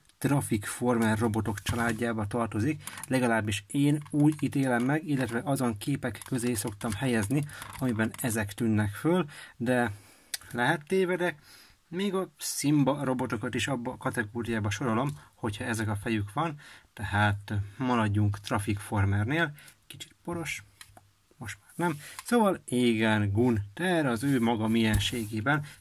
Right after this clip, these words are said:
természetesen közelebbről is mindjárt megnézzük, amint megnéztük kedvenc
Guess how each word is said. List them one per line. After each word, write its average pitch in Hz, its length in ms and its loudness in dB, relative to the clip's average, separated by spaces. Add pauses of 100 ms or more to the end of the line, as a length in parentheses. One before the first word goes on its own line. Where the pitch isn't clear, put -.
természetesen 110 680 2
közelebbről 107 460 2
is 101 120 -2
mindjárt 107 320 2
megnézzük, 120 580 0 (240)
amint 165 360 2
megnéztük 117 600 -2
kedvenc 107 480 -4